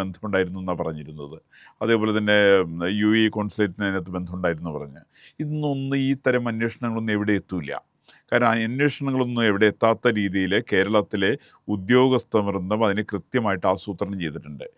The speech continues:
ഈ ആസൂത്രണത്തിൻ്റെ അടിസ്ഥാനത്തിൽ ഇത് എവിടെ എത്താൻ പോകുന്നില്ല. അതുകൊണ്ട് ഇതും ശിക്ഷിക്കപ്പെടുമെന്നുള്ള പ്രതീക്ഷ എനിക്കില്ല. ഇതിപ്പോൾ തൽക്കാലത്തേക്കൊരു വലിയൊരു ലഹറൊക്കെ ഉണ്ടാക്കും, ആ ലഹറിൽ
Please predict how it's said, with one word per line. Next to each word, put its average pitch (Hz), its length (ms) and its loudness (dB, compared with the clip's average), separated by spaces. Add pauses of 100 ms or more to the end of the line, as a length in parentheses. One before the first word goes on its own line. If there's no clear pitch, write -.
(340)
ഈ - 20 -2 (120)
ആസൂത്രണത്തിൻ്റെ 127 680 0
അടിസ്ഥാനത്തിൽ 104 520 -4
ഇത് 101 220 0
എവിടെ 104 280 0
എത്താൻ 107 280 2
പോകുന്നില്ല. 92 380 -2 (460)
അതുകൊണ്ട് 139 320 2
ഇതും 139 240 -2
ശിക്ഷിക്കപ്പെടുമെന്നുള്ള 123 880 0
പ്രതീക്ഷ 101 380 -2
എനിക്കില്ല. 80 340 -10 (480)
ഇതിപ്പോൾ 120 280 -4
തൽക്കാലത്തേക്കൊരു 135 600 2 (100)
വലിയൊരു 123 400 2
ലഹറൊക്കെ 113 420 2
ഉണ്ടാക്കും, 101 320 0 (340)
ആ 110 140 4
ലഹറിൽ 117 280 0